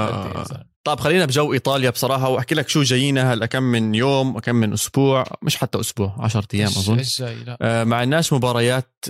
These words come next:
Speaker 2: أندية، عندنا مباريات منتخبات، وأهم مباراة النيشنز ليج. بعرفش قديش أنت بتتحمس عليه، قديش حلو، قديش بتعتبره إشي مهم.
Speaker 1: مم.
Speaker 2: بس النيشنز ليج شوي شوي عم بيصير أهم بأوروبا، بعرفش ليه. بس anyways، راح يكون عندنا مباراة
Speaker 1: لا،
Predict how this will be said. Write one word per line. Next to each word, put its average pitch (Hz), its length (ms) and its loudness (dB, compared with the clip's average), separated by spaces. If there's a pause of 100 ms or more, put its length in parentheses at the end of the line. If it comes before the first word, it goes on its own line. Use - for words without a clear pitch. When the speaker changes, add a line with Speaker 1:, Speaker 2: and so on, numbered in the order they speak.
Speaker 2:
أندية، 170 520 2 (180)
عندنا 143 220 2
مباريات 127 380 2
منتخبات، 123 680 0 (460)
وأهم 143 440 2
مباراة 135 520 0
النيشنز 123 680 2
ليج. 147 240 2
بعرفش 190 300 0
قديش 165 200 2
أنت - 100 -6
بتتحمس 127 440 -2
عليه، 113 120 0
قديش 120 220 -2 (220)
حلو، 135 260 0
قديش 113 200 -2
بتعتبره 117 360 -2
إشي 117 160 0
مهم. 117 280 2
Speaker 1:
مم. 123 400 -2
Speaker 2:
بس 117 140 0
النيشنز 131 420 0
ليج 127 160 -2
شوي 135 220 2
شوي 127 180 2
عم 117 140 -2
بيصير 113 300 -2
أهم 120 180 2
بأوروبا، 120 480 0 (100)
بعرفش 110 360 -2
ليه. 175 260 0 (320)
بس 117 180 0
anyways، 127 440 0 (300)
راح 120 100 -4
يكون 135 320 2
عندنا 131 500 0
مباراة 117 420 0
Speaker 1:
لا، - 240 -10